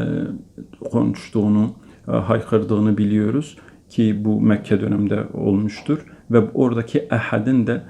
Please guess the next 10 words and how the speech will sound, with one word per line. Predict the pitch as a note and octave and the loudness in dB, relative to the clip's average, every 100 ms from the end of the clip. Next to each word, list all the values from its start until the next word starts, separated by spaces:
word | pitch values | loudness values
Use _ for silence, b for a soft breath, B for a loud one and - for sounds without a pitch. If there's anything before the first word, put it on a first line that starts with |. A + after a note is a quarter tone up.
| B | B
suredeki, | - - A#2 G#2+ G#2+ G#2+ - C3+ B B B - | -16 0 2 2 0 -2 0 0 B B B -4
e, | A2 | -2
Ahad'den | G#2 A2 - A#2 - A#2+ | 0 -2 -2 -4 0 0
alınmış | A#2 G#2+ G#2+ A#2 - | 2 2 2 0 -2
olma | G#2+ G#2 A2+ A#2 | -2 0 0 -2
ihtimali, | - - G#2 G#2 A2 E3+ B B B B C3 | -6 -2 0 2 0 -2 B B B B -6
e, | A#2 | -2
çok | - - G2 | 0 0 -2
güçlü | A2 - G#2 | -8 -6 -4
bir, | G#2 - | -4 -8